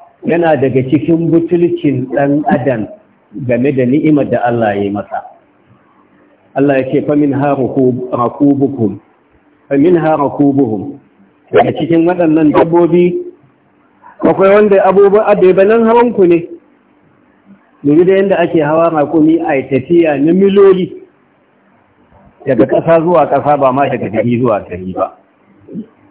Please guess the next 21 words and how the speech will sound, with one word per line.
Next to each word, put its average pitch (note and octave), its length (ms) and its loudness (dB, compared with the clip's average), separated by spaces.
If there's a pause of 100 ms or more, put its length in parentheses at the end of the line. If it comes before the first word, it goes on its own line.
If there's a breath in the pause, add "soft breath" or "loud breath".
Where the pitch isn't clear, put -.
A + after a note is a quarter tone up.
(560)
Dubi D3 200 2
yadda G#3 280 2
ake F3+ 320 0
keken E3+ 560 0 (100)
shanu. D#3+ 580 -2 (1080)
Mutane E3+ 560 2
su F3 80 0
hau, E3 540 -2
labto C#4 640 2
buhuna. B3 500 0 (1900)
Ka - 100 2
je F3 180 2
arewan E3+ 480 2
arewa D3+ 380 0
ka B2+ 100 -2
ga C3 100 0
yadda C3+ 260 0
suke C3 240 -2
amfani G#2+ 500 -4
da G#2 80 -6
shi. - 180 -18